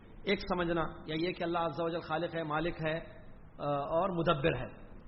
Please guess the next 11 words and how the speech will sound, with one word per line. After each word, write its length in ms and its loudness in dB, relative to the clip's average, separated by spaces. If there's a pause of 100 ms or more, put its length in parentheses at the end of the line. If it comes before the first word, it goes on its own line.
(140)
ٹھیک 220 2
ہے؟ 240 0 (1300)
اور، 360 8
آ، 420 6
الوہیت 580 6
یہ 120 4
کہ 120 0
بندہ 340 6
اپنے 140 0
سارے 240 6
کام 460 4